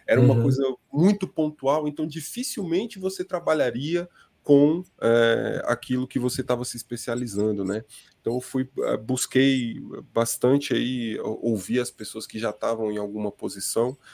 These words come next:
Speaker 1: não necessariamente aqui no Distrito Federal, né? Mas foi muito, eh,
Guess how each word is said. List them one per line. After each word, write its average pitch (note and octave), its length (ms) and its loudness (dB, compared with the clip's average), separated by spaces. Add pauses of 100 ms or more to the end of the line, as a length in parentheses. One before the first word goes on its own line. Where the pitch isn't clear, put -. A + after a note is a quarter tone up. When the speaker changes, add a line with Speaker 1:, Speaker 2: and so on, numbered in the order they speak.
(120)
Speaker 1:
não A#2+ 160 4
necessariamente A2+ 760 -4
aqui - 220 -14
no A2+ 120 -6
Distrito - 360 -12
Federal, G#2+ 480 0
né? A#2 160 0 (320)
Mas A2+ 200 2
foi B2+ 120 0
muito, C3 1080 0
eh, G2 800 -2